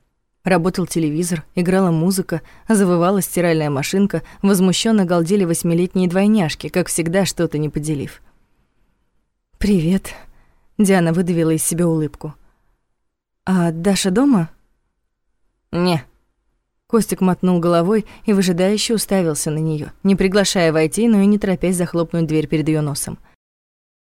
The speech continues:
«А где она, не знаешь?» «Костя, кто там?» — послышался из недр квартиры вопрос тёти Ани. «Это к Дашке!» —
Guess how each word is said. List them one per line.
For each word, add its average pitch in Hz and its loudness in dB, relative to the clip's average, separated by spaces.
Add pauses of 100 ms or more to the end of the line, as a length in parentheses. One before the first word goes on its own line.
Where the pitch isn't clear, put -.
(160)
«А 202 2
где 202 2
она, 156 2
не 170 2
знаешь?» 220 2 (540)
«Костя, 311 2
кто 359 0
там?» — 175 0 (540)
послышался 180 -2
из 170 0
недр 170 0
квартиры 196 -2
вопрос 180 -2
тёти 175 -4
Ани. 151 -4 (880)
«Это 233 2
к 240 2
Дашке!» — 247 2